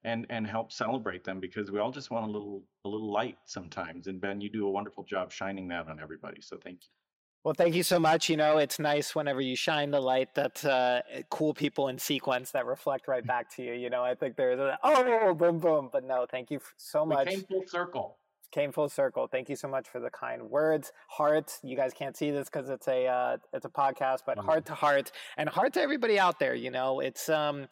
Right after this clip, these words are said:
Speaker 2: I was listening to, I'll end with this, you know, it's, uh, sometimes days can feel long, but, you know, so, I was listening to this thing or somebody said it, you know, life is like a tunnel, you know, sometimes you can't see the end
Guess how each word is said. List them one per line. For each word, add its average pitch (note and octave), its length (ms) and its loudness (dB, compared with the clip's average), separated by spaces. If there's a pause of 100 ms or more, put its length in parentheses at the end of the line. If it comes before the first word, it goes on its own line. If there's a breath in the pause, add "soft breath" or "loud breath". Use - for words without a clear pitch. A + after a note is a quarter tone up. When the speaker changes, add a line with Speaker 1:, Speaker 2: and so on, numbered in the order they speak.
(200 loud breath)
Speaker 2:
I D3 80 0
was D3 140 0
listening D3+ 440 -2
to, C3 160 0
I'll C#3 260 4
end D3+ 160 0
with C3+ 180 -4
this, G2+ 260 -6
you B2 100 -8
know, A#2+ 200 0
it's, A#2+ 240 -6
uh, B2+ 220 0 (440 loud breath)
sometimes E3 680 -2
days D3 240 2
can C#3+ 160 -8
feel C3+ 260 0
long, C3 300 -2
but, C3 160 0
you B2 100 -6
know, A#2+ 140 -2
so, C3 340 -2
I C3 160 2
was B2+ 160 -4
listening B2+ 340 -10
to B2 120 -8
this A#2+ 180 -10
thing B2+ 320 -6
or A#2 60 -8
somebody C3 360 -8
said B2+ 260 -2
it, B2+ 100 -2
you A#2+ 100 -6
know, A#2+ 140 -4
life A#2+ 320 -4
is C3 120 -6
like C3 180 -2
a C3 80 0
tunnel, C#3+ 460 -2 (260 loud breath)
you C3+ 100 -6
know, B2+ 220 2
sometimes B2+ 420 -4
you A#2+ 60 -6
can't C3+ 260 -4
see D3 180 0
the C3 220 0
end C#3+ 400 -4